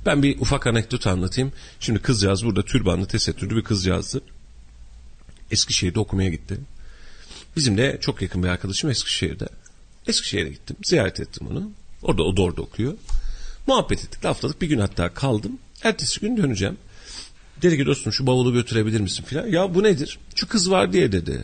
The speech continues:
"Ha, evet," dedim, "onun bavulu," dedi. Çocuğun anlattığı hadiseyi söyleyeceğim. Kız burada türbanlı. Sıkıntı yok, aile de böyle istiyor.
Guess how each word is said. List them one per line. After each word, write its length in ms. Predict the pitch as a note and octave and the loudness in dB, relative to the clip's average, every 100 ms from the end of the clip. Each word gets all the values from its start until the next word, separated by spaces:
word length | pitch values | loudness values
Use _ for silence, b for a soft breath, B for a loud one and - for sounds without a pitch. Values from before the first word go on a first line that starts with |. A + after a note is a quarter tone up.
| - - | -4 0
"Ha, 160 | G3+ | 2
evet," 240 | G#3+ G#3 - | 4 2 2
dedim, 180 | G#2+ F3+ | 0 4
"onun 240 | D#3+ D3 | 4 4
bavulu," 280 | F#2+ E2+ D2+ | 2 0 -4
dedi. 320 | D#2 E3 G#3+ - B B B B B B - - - - | -6 -6 -8 -12 B B B B B B -20 -20 -20 -6
Çocuğun 340 | - C3+ F3 E3 | 0 4 4 6
anlattığı 380 | D3+ D3+ - | 4 2 2
hadiseyi 420 | D#3 C#3+ C3+ - D3 | 2 2 2 2 0
söyleyeceğim. 540 | - G2 F2+ B2+ F3+ - - | 2 2 4 2 -2 -8 0
Kız 220 | G3 C#3+ | 0 2
burada 200 | C3 F3+ | 0 0
türbanlı. 520 | D3+ G#2+ F#2 E2+ - - - - - - - - - - - - - | 0 2 0 0 -8 -12 -20 -20 -20 -20 -20 -20 -20 -20 -20 -18 -12
Sıkıntı 480 | - - - G2 A#2+ | -4 -2 0 0 0
yok, 120 | F2 | 2
aile 240 | F2+ F#2 | 2 2
de 100 | F2 | 0
böyle 180 | D#2+ D2+ | -2 -4
istiyor. 380 | - - - | -6 -8 -10